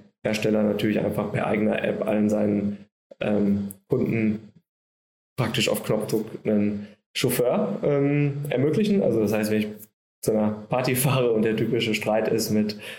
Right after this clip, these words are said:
äh, dem Partner oder der Partnerin, wer zurückfährt, äh, ist es gelöst, weil ich einfach hinfahre und auf dem Rückweg buche ich mir einen Fahrer, der uns dann zurückfährt.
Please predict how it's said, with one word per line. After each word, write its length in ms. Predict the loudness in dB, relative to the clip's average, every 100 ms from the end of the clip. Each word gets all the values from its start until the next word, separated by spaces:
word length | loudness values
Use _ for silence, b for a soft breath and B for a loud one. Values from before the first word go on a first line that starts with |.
| B _ -2
äh, 260 | 0 0 -2 -6 -4
dem 100 | -2
Partner 300 | 0 0 2
oder 140 | 2
der 120 | 2 2
Partnerin, 560 | 0 0 0 2 2
wer 140 | 2 0
zurückfährt, 600 | 0 -2 0 0 0 0
äh, 220 | 0 2
ist 100 | 0
es 140 | -2
gelöst, 340 | 0 0 0 0
weil 120 | 0
ich 60 | 2
einfach 260 | 0 0
hinfahre 400 | -2 0 0 2
und 160 | 2 2
auf 100 | 0
dem 80 | 0
Rückweg 360 | 0 0 -2
buche 160 | 0 0
ich 80 | 2
mir 80 |
einen 100 | 0
Fahrer, 280 | 0 0 2
der 120 | 2
uns 140 | 2 0
dann 140 | 0
zurückfährt. 480 | 0 0 0 -2 -2